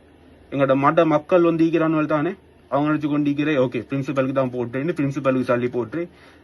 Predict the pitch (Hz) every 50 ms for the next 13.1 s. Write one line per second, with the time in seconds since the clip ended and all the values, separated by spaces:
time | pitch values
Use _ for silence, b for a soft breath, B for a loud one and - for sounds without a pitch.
0 | b - - 147 147 143 151 165 175 165 - 147 139 139 131 135 135 139 139 139
1 | 131 131 143 156 135 127 120 113 120 104 110 107 107 107 104 104 98 92 - -
2 | B B B B B B - - - _ - B B B B B B B B B
3 | - - - - - - - - - - - - - - - - - 143 156 151
4 | 156 160 180 165 156 160 160 - - 160 135 127 127 123 120 117 113 113 110 107
5 | - 104 101 95 - - - 120 120 117 - 131 123 117 123 117 113 123 117 -
6 | 123 113 107 101 92 85 - - - - - - - - - - - 170 156 170
7 | 151 139 139 139 156 175 170 156 147 151 160 160 165 156 139 131 135 165 175 170
8 | - 170 151 139 143 190 254 - - - - - _ _ _ - 165 175 196 -
9 | 190 165 147 139 131 147 190 190 - 151 139 127 113 110 107 101 90 78 - -
10 | - - - b b b b b b b b - - - 156 160 180 190 196 185
11 | 160 156 165 175 175 170 185 180 175 - 170 147 - - 175 165 160 156 143 139
12 | 143 156 165 160 160 160 156 160 165 190 190 165 151 139 139 139 143 - 127 127
13 | - -